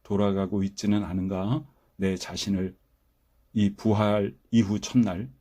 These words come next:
새벽에 사월 달을 시작하면서 깊이 내 삶을 하나님 말씀 앞에 점검하기를 원합니다. 그래서 부활의 권세와 능력이 우리 가운데 넘치며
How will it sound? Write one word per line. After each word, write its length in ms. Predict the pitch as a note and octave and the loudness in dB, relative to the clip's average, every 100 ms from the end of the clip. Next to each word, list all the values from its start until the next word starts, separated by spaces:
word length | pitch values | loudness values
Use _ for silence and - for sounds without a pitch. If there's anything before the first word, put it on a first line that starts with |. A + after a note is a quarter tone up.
| _ _ | _ _
새벽에 600 | - A2 G2 F#2 F2+ C3 - _ _ _ _ | -12 -6 -6 -6 -8 -10 -14 _ _ _ _
사월 320 | - G2 G#2+ | -6 0 0
달을 220 | G2 F#2 | 0 -6
시작하면서 880 | F#2 - G#2 G2+ F#2+ F2+ - G2 A2+ - | -6 -6 -6 -4 -4 -4 -6 -8 -8 -8
깊이 360 | - - - A2+ | -6 -6 0 2
내 200 | F#2+ F#2+ | 2 -2
삶을 560 | F#2+ G2+ F#2+ G#2+ C#3+ - _ _ | -4 -4 -2 -2 -4 -12 _ _
하나님 320 | - A2 G2 | -6 -2 -2
말씀 360 | E2+ E2 - F#2+ | -4 -6 -4 -6
앞에 400 | - - F#2+ - | -6 -8 -8 -10
점검하기를 1000 | - G2 F#2 G#2 A2+ - G2 G2+ B2 C3 | -6 -4 0 0 -2 -6 -6 0 0 0
원합니다. 640 | F2 F2+ F2+ G2+ A2+ D#3 - _ _ _ _ _ | -6 -6 -4 -2 -2 -4 -6 _ _ _ _ _
그래서 340 | - C3 B2+ C3 | 2 2 2 0
부활의 360 | - B2+ C3+ | 4 4 4
권세와 400 | B2+ A#2+ G#2 A#2+ | 2 0 2 2
능력이 400 | A#2 A#2 A#2 A2+ | 4 6 4 4
우리 180 | A2+ G#2+ | 0 -2
가운데 280 | - A#2+ A2+ | -4 -2 0
넘치며 920 | G#2+ C#3 E3+ - - G2+ A2+ C#3 C3 | 0 0 -2 -6 -2 -2 0 -2 -6